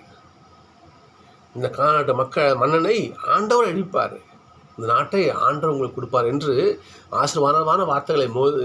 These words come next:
யோசுவாவுக்கு சொல்லி மோசே அவரை என்ன பண்றாரு? மக்களை வழிநடத்த தள்ளுறார். சகோதரர்களே,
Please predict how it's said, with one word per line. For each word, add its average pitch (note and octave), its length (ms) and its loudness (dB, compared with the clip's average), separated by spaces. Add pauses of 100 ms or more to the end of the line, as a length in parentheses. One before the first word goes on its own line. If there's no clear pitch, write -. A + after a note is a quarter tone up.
(100)
யோசுவாவுக்கு B2+ 540 0
சொல்லி C3+ 260 -4
மோசே C#3 360 0
அவரை A#2 260 0 (280)
என்ன - 200 -6
பண்றாரு? D#3 320 2
மக்களை C3+ 280 0
வழிநடத்த C3 520 0 (320)
தள்ளுறார். - 480 -14 (1900)
சகோதரர்களே, A2 640 -8